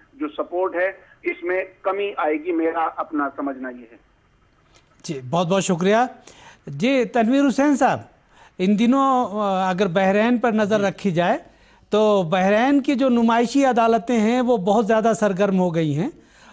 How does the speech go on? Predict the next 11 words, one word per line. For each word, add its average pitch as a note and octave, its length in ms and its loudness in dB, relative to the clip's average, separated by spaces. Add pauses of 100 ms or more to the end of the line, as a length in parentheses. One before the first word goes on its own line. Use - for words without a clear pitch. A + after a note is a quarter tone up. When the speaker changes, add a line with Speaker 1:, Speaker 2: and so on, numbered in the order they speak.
(140)
Speaker 2:
और A#3+ 240 2
रोज़ाना C4+ 680 2
दस A#3 260 0
से C#4 220 0
पन्द्रह C4 460 0
अफराद G#3+ 580 2
को E3 160 0
पन्द्रह A#3 500 0
साल, F#3+ 480 0 (640)
बीस A3 460 0
साल G3 500 0